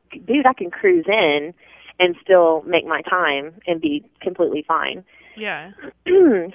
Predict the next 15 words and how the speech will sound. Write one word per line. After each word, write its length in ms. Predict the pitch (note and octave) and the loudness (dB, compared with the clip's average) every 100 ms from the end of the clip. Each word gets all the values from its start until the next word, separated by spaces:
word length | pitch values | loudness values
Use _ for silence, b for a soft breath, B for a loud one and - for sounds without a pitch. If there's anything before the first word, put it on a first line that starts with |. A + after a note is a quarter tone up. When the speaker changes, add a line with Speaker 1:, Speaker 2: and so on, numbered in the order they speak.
| - | 6
Speaker 1:
So 180 | G3+ G#3 | 6 6
he 260 | C#4+ D4 | 4 4
decided 320 | A#3 A3+ G3+ | 2 4 4
to 100 | G3+ | 4
run 140 | F3+ F3 | 4 4
it 100 | F3 | 4
in 160 | F3 | 2
with 160 | E3 E3 | 0 -2
me, 300 | D#3+ D#3+ G3 - | -2 -4 -6 -4
and 180 | F#3 F3 | -2 4
that 120 | F#3+ | 4
was 120 | F3+ F3+ | 4 4
always 240 | E3+ E3+ E3+ | 4 4 4
really 180 | D#3+ | 4
helpful, 440 | E3+ C#3+ - C#3+ | 4 2 2 0